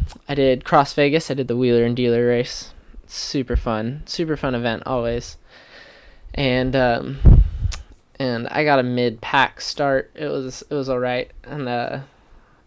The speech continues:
by the, uh, by the f-, by the first half of the race, I was top ten, but the top five were way ahead. And at that point, I was, uh,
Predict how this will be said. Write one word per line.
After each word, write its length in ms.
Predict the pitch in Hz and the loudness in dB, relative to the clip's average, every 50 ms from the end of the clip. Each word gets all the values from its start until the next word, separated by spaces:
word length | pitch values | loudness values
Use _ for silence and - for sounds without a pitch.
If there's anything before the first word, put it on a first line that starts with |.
| _ _ | _ _
by 200 | - 139 131 131 | -4 -2 -2 -2
the, 280 | 135 135 131 135 135 | -2 -4 -4 -4 -4
uh, 380 | 131 131 135 135 135 135 135 135 135 - - - - - - _ _ _ _ _ _ _ _ _ _ _ _ _ _ _ - - - - _ _ _ _ _ _ _ _ _ _ _ _ _ - - _ _ _ _ _ _ _ _ _ _ _ _ _ _ _ - | -4 -2 -2 -4 -4 -4 -4 -6 -6 -10 -18 -16 -16 -16 -16 _ _ _ _ _ _ _ _ _ _ _ _ _ _ _ -20 -20 -20 -20 _ _ _ _ _ _ _ _ _ _ _ _ _ -20 -20 _ _ _ _ _ _ _ _ _ _ _ _ _ _ _ 2
by 140 | 220 214 196 | 4 4 4
the 100 | 175 160 | 2 0
f-, 280 | 156 - - - - _ _ - - - - - - - | -6 -8 -16 -20 -20 _ _ -20 -20 -20 -20 -20 -8 0
by 120 | - 285 269 | 2 2 4
the 60 | 220 | 2
first 300 | - - - 160 - - | 2 0 -2 -2 0 2
half 220 | 175 143 139 - | 0 0 0 0
of 60 | 151 135 | -2 -2
the 80 | 127 | 0
race, 320 | 127 127 123 123 - - 139 | 0 0 0 -2 -4 -6 -4
I 160 | 135 131 131 | -2 -2 0
was 540 | 123 123 120 120 - - - - - - - | 0 -2 -2 -4 -6 -8 -10 -10 -12 -12 -14
top 280 | - - 160 - - - - | -10 -6 -6 -6 -6 -8 -12
ten, 460 | - - 123 110 110 117 117 135 139 - _ _ - - - - | -10 -8 -6 -6 -6 -6 -8 -12 -14 -18 _ _ -20 -20 -16 -10
but 180 | - 123 117 - | -8 -8 -6 -4
the 300 | 135 131 131 127 131 127 | -2 0 0 0 -2 -4
top 260 | - - 147 - - | -4 -4 -4 -4 -4
five 300 | - - 127 120 120 - - | -4 -4 -4 -4 -4 -6 -8
were 180 | 120 117 - _ _ _ | -10 -10 -10 _ _ _
way 300 | - 160 147 139 127 123 | -4 0 0 2 2 0
ahead. 520 | 113 - - 107 107 110 110 123 139 139 - | 0 -2 -4 -6 -6 -6 -10 -12 -14 -14 -12
And 140 | - 123 117 | -10 -10 -10
at 160 | 123 - - | -10 -8 -6
that 180 | 131 127 120 - | -6 -6 -6 -6
point, 260 | - 131 127 - - - | -10 -10 -10 -10 -12 -12
I 140 | - - | -12 -12
was, 360 | - 67 65 67 143 147 - - | -10 -10 -12 -12 -14 -14 -12 -12
uh, 300 | - - - - - | -10 -10 -10 -10 -12